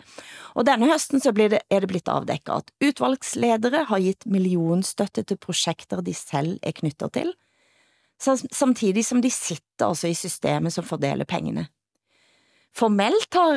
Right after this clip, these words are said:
reglene vært fulgt. De har gått på gangen når egne saker blir behandlet. Men tilliten til hele systemet har knekt. Det som er det mest interessante,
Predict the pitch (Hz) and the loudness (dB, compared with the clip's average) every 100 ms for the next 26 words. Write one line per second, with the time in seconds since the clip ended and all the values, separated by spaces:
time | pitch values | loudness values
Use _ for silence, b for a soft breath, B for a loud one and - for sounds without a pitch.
0 | 254 233 208 233 226 214 214 - - 349 | 4 2 4 4 4 4 0 -2 0 2
1 | 480 - - - - _ _ _ _ 175 | 0 -6 -8 -8 -12 _ _ _ _ 0
2 | 165 175 190 - 180 180 208 311 285 202 | 2 4 2 2 2 4 6 6 6 4
3 | 190 165 165 - 160 147 165 156 156 156 | 2 2 0 0 -2 -2 0 0 0 0
4 | 160 208 330 b b b b b b - | 0 0 -2 b b b b b b 0
5 | 208 226 240 _ - 233 175 151 - 233 | 2 4 0 _ -2 0 2 0 0 0
6 | 220 185 156 - 208 156 156 196 - 233 | 2 2 2 0 0 0 0 -2 0 -2
7 | - 190 208 247 220 226 226 254 - 254 | 0 0 2 2 4 4 4 2 2 2
8 | 294 311 339 359 220 | 2 0 2 4 4